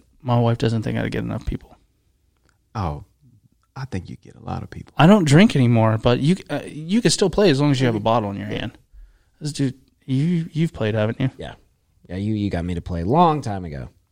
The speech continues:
Speaker 3: Probably in the same time frame he's talking about.
Speaker 1: Did
Speaker 2: Oh,
Speaker 1: you, were you
Speaker 2: we used
Speaker 1: ever
Speaker 2: to
Speaker 1: at
Speaker 2: get
Speaker 1: Stuckey's?
Speaker 2: down.
Speaker 1: Did you come over to Stuckey's? Old, old house, the, the,
Speaker 3: Yeah,
Speaker 1: the
Speaker 3: the
Speaker 1: school.
Speaker 3: Uh, the one off, uh, Harvard?
Speaker 1: Mm-hmm.
Speaker 3: Yeah.
Speaker 1: Corey was there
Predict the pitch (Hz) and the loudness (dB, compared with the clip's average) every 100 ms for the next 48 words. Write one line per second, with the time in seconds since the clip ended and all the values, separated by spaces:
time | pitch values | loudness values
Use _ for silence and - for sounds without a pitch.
0 | _ - 254 226 165 135 147 139 123 123 | _ 4 4 6 2 0 -2 -2 -4 -6
1 | 113 110 104 104 - 85 85 78 78 73 | -4 -4 -2 -4 -6 -8 -10 -14 -16 -18
2 | _ _ _ _ _ - 113 143 - 135 | _ _ _ _ _ 0 2 2 0 2
3 | 139 151 151 151 120 143 147 233 214 - | 4 8 8 6 6 4 4 4 2 0
4 | 139 147 160 147 135 - 139 139 - - | 0 0 2 2 0 -2 -2 -2 -2 4
5 | 156 156 135 123 107 104 - 113 107 113 | 6 6 2 2 0 -2 -2 0 0 -6
6 | - - 110 110 - - 110 107 127 117 | -10 -6 -6 -6 -12 -10 -8 -6 -4 -4
7 | - _ _ _ _ - 127 131 131 127 | -6 _ _ _ _ -10 -4 0 0 0
8 | 131 131 127 127 131 123 123 120 117 123 | -2 -4 -4 -4 -4 -2 -2 -4 -4 -4
9 | 147 151 170 139 135 160 - - 294 143 | -6 -8 -4 2 4 2 -4 -14 -12 -12
10 | _ _ _ - - 139 131 127 | _ _ _ -20 -6 -2 0 -2